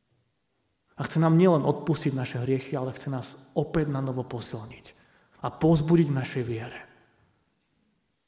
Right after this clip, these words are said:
Ale aj v láske k sebe navzájom. Pán Ježiš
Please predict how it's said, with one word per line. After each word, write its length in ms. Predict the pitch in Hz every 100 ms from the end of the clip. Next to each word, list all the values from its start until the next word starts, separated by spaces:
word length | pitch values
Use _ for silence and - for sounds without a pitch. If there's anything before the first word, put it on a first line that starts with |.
| _ _ _ _ _ _ _ _ -
Ale 240 | 120 117
aj 20 | 110
v 40 | 127
láske 360 | 131 - 147 139 - - - _ _ _ _ _ _ _ _ _ _ _ _ _
k 80 | -
sebe 240 | - 127 123
navzájom. 480 | 113 110 113 123 - - _ _ _ _ _ _ _ _ _ _ _ _ _ _ 98 95 _ _ _ _ _ _ _ _ _ _ _ _ _ _ _ _ _ _ _ _ _ _ _ _ _ _ _ _ _ _ _ -
Pán 160 | 131 143
Ježiš 260 | 135 135